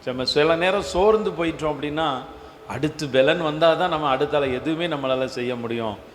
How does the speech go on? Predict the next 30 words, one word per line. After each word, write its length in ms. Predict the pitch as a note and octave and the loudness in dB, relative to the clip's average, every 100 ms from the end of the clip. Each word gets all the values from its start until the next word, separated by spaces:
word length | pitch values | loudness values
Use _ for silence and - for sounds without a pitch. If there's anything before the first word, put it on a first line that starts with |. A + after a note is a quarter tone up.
| - - | -20 -12
அதனால 240 | G#2 A#2 A#2+ | -4 0 0
பக்கத்துல 440 | A#2 A#2 C3 C3 | 0 -4 0 0
இருக்கவங்ககிட்ட 440 | B2+ A#2+ B2+ B2 B2 | 0 0 -2 -2 -2
சொல்லுங்க, 540 | B2 B2 B2 B2+ B2+ - - - - | -2 -2 -2 -4 -4 -10 -20 -20 -14
நீங்க 160 | A#2+ A#2 | -8 -4
இந்த 260 | A#2 A2+ | -4 -2
நாள் 260 | A2 A#2+ C3 | -2 0 2
முழுவதும், 640 | C3 B2+ C3 C3+ C3+ C3+ | 0 0 2 2 0 -2
இந்த 180 | B2+ A2+ | -2 -4
மாதம் 400 | A2+ A#2+ C3+ C3 | -2 0 0 0
முழுவதும் 460 | B2+ C3+ C3 C3 A2 | 0 0 0 -2 0
மன 340 | A#2 D3+ D#3+ | 0 2 2
ரீதியா 500 | C#3+ D3 C#3+ D3 D3 D3 - - - - - | 2 0 2 2 2 0 -12 -14 -16 -16 -8
நல்ல 520 | A2+ D3+ E3 F#3+ G3 | -4 -4 -4 2 4
பலப்பட 460 | D#3+ E3 F3 E3+ D#3 | 6 6 6 4 2
போறீங்கன்னு 420 | C3+ C#3+ C#3 C#3+ | 2 0 0 -4
சொல்லுங்க 320 | C3+ C3+ C3+ | -4 -2 0
பார்ப்போம். 400 | B2 B2+ B2+ G#2 | 0 0 0 -2
மன 260 | A#2 C#3 C#3+ | 0 2 0
ரீதியா, 480 | C3 C3+ C3 B2+ A#2 - - - - | 0 -2 0 -2 -2 -10 -14 -12 2
ஆத்தும 420 | C3+ F3+ - D#3+ | 4 4 0 -2
ரீதியா. 520 | D#3 C#3 D3 C#3+ C3+ A2 - - - - - | -2 0 -2 0 -2 -4 -8 -14 -16 -14 0
ஹல்லேலூயா. 680 | A#2 B2 A#2+ B2 B2 A#2 G2+ | 2 2 2 0 2 2 2
கர்த்தர் 360 | B2+ - B2+ | -2 0 -2
நல்லவர். 720 | A2+ B2 C3 C3 C#3 C3+ - - - - | 0 0 2 4 4 2 -6 -10 -14 -6
ஆ, 100 | A2 | -6
மீண்டும் 460 | A2 D3+ F#3 F#3 D#3 | -2 -2 0 0 0
உங்களை 220 | C3 A#2+ | 0 -2
நான் 220 | G#2+ G2+ | -2 2
வாழ்த்துகிறேன். 760 | G#2+ C3 - C3 B2 C3 C#3 | 4 4 0 -4 0 0 -2